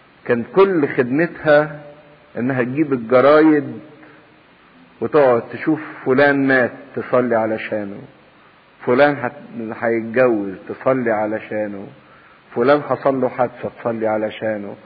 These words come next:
بلد الفلانية فيها حرب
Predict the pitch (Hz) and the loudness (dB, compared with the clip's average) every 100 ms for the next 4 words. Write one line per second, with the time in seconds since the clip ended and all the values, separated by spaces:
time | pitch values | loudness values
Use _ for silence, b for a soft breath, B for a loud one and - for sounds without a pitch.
0 | B B B B - 117 160 160 143 135 | B B B B -6 2 4 4 4 -2
1 | - 135 127 135 156 151 143 139 151 147 | -2 0 0 0 -2 0 0 -2 -2 -4
2 | 131 123 135 123 107 | -4 0 0 2 -2